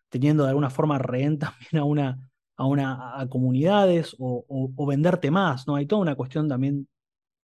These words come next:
muy importante, digamos, de, de lo que es el marketing, de lo que son, como decíamos en el episodio anterior, ¿no? O sea, estábamos contentos de que no había E tres para poder consumir con un poco más de tranquilidad y más frecuencia, digamos, todos los anuncios que hay, porque si no es como que te lo bombardean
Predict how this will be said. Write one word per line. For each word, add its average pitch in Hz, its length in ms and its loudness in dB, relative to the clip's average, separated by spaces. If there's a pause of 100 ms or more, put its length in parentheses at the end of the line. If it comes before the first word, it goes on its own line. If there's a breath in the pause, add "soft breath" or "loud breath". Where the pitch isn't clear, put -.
(120)
muy 127 140 0
importante, 131 460 0
digamos, 123 340 -2
de, 117 80 -8
de 117 180 -18 (280)
lo 123 80 -8
que 123 60 -8
es 123 80 -12
el 131 60 -2
marketing, 131 440 0
de 120 80 -2
lo 117 80 -6
que 113 80 -6
son, 123 400 -6 (1000)
como 120 200 -4
decíamos 127 340 0
en 131 60 0
el 123 60 0
episodio 123 260 -2
anterior, 123 360 2
¿no? 131 220 -2
O 127 40 -4
sea, 127 140 -10
estábamos 120 320 -6
contentos 123 400 0
de 117 60 -4
que 117 60 -4
no 120 80 -2
había 123 220 -2
E 117 80 -6
tres 131 280 -2
para 123 180 -6
poder 120 220 -6
consumir 120 720 -4
con 127 140 -4
un 120 80 -2
poco 123 220 -4
más 127 160 2
de 131 80 2
tranquilidad 123 680 -2
y 127 60 -2
más 123 180 -2
frecuencia, 131 600 -2
digamos, 131 320 -4
todos 135 160 0
los 127 180 -4
anuncios 131 380 -2
que 143 100 -4
hay, 151 100 0
porque 120 180 -8
si - 100 -10
no 127 80 -4
es 131 60 -8
como 139 160 -6
que 123 80 -12
te - 100 -14
lo 113 100 -6
bombardean 131 1000 -2